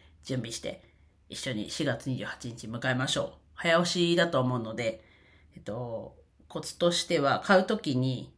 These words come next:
認証を求められるんですけど、指紋認証もしくは顔認証でしとくと、さっと認証が通るので、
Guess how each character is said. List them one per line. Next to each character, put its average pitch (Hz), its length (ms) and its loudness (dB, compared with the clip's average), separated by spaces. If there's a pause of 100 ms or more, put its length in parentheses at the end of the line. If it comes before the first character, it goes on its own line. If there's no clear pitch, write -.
(140)
認 165 200 6
証 170 180 2
を - 20 2
求 156 260 -2
め 156 120 0
ら 147 120 2
れ 147 140 0
る 113 100 -4
ん 104 80 -6
で - 100 -14
す - 120 -20
け 135 120 -8
ど、 180 380 2 (1200)
指 - 120 -2
紋 170 240 2
認 165 160 4
証 127 240 -2
も 160 120 2
し 175 100 0
く - 100 -2
は 220 320 0 (1000)
顔 151 180 -2
認 147 160 4
証 - 260 -6 (580)
で 208 220 2
し - 80 -4
と 156 100 -2
く - 80 -14
と、 - 360 2 (360)
さ - 180 -2
っ 160 120 -8
と - 260 -6 (420)
認 143 120 -4
証 135 200 -4
が 131 300 -4 (160)
通 143 180 -2
る 127 100 -6
の 131 120 -2
で、 151 340 0